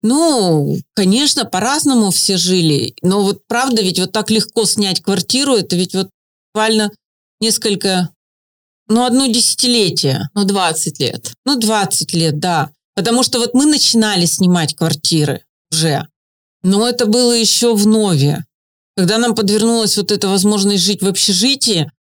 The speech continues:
Speaker 1: это было прямо вот выход из положения. А снимали мы тоже там у кого-то, у знаком-, вот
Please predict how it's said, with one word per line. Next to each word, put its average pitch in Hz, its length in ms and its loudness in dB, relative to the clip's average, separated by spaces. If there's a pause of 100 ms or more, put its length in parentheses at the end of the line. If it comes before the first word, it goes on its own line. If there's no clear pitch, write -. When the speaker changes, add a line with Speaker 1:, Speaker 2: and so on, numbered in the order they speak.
(240)
Speaker 1:
это 180 180 2
было 190 240 2
прямо 202 320 0
вот 202 160 -2
выход 214 380 0
из - 180 -2
положения. 170 880 0 (260)
А 165 280 0
снимали 202 580 2
мы 208 340 2
тоже 185 360 0
там 156 200 0
у 151 60 -2
кого-то, 165 340 -2
у 160 60 0
знаком-, 175 500 0
вот 226 200 -2